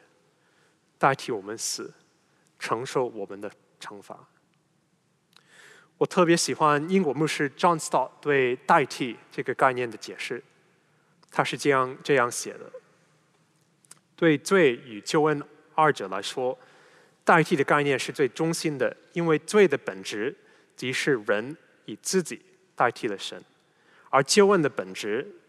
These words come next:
则是神亲身代替了人。人高抬自己，抵挡神，将自己置于唯有神配立的地位，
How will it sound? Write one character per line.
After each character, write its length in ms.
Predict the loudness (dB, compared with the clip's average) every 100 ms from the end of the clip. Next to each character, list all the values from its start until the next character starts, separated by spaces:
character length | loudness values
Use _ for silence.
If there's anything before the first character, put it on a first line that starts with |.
| _
则 180 | 0 0
是 240 | 2 -2
神 480 | -2 -4 -6 -6 -12 -20 _ _ _
亲 340 | -2 2 2 -2 -14
身 300 | -6 -4 -2 -2
代 260 | 0 0
替 180 | 0 -6
了 100 | -8
人。 180 | -10 -18 -20 -20 _ _ _ _ _ _ _ _ _ _
人 400 | 4 4 2 -8 -16 -14
高 200 | 4 4
抬 240 | 4 -2 -4
自 240 | -2 -2
己， 180 | -4 -12 _ _ _ _
抵 160 | -4 2
挡 180 | 2 0
神， 320 | -10 -10 -12 -20 _ -20 _
将 200 | 2 2
自 180 | 2 2
己 160 | 0
置 280 | -4 0 0
于 140 | 0 -2
唯 180 | 2
有 100 | 2
神 280 | 2 -4 -6
配 180 | 2 4
立 120 | 4
的 60 | 0
地 200 | -2 0
位， 240 | 0 -2